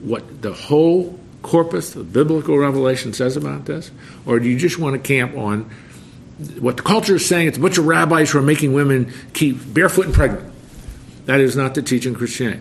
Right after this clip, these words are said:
That doesn't mean that that hasn't happened. But that's because of sin. That isn't God's fault. So if you will let me explain, but today, I mean, I used to be able to explain. I can hardly,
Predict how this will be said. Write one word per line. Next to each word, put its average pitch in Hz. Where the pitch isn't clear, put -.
That 120
doesn't 170
mean 196
that 120
that 127
hasn't 117
happened. 147
But -
that's 208
because 120
of 113
sin. 180
That 147
isn't 170
God's 131
fault. 104
So 117
if 101
you 120
will 180
let 160
me 131
explain, 131
but -
today, 156
I 113
mean, 139
I 143
used 262
to 277
be 190
able 175
to -
explain. 170
I 143
can 165
hardly, 156